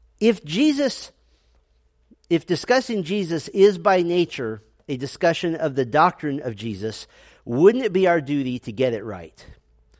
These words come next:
to get that correct? <clears throat> Uh, if you're married, you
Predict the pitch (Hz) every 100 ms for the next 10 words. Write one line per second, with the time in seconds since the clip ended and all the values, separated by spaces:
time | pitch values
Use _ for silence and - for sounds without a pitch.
0 | _ - 123 113 147 156 139 - 131 120
1 | - - _ _ _ _ _ - - _
2 | 165 143 110 _ _ - 156 156 - -
3 | 254 185 - 170 160 156 202 196 139 143
4 | 156 170 151 220